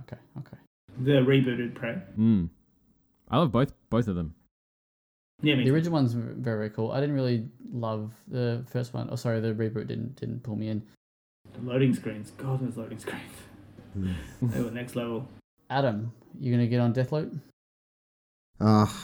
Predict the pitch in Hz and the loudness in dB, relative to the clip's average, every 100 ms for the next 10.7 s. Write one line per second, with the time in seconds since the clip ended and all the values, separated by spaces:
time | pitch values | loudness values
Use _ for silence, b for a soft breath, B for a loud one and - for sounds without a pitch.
0 | - 110 - 139 147 117 123 95 104 98 | 0 2 6 6 6 6 2 6 6 6
1 | 95 82 98 92 - 101 87 95 87 - | 4 4 4 4 4 2 4 2 2 -2
2 | - - _ - _ - 98 92 92 90 | -10 -16 _ -20 _ 0 4 4 4 0
3 | - 90 90 104 123 - 92 90 82 92 | 0 0 2 4 4 4 4 4 4 2
4 | 90 110 95 90 82 123 120 - 92 87 | 4 2 4 2 4 0 0 0 -2 2
5 | 90 87 87 87 - - - - - - | 4 4 4 2 0 -8 -20 -20 -8 -2
6 | 92 - 87 82 90 85 82 78 - 92 | 0 4 4 4 2 2 2 -2 0 2
7 | 85 82 87 85 80 - - - 85 85 | 2 2 2 2 2 2 0 -2 -2 0
8 | 82 - 87 85 - 87 82 78 82 80 | 0 0 0 0 0 0 0 -2 -2 -2
9 | 78 76 - 73 73 78 78 71 78 - | -2 -6 -6 -6 -4 -6 -4 -4 -6 -4
10 | 85 - - 82 80 71 76 | -6 -6 -4 -2 0 -2 -4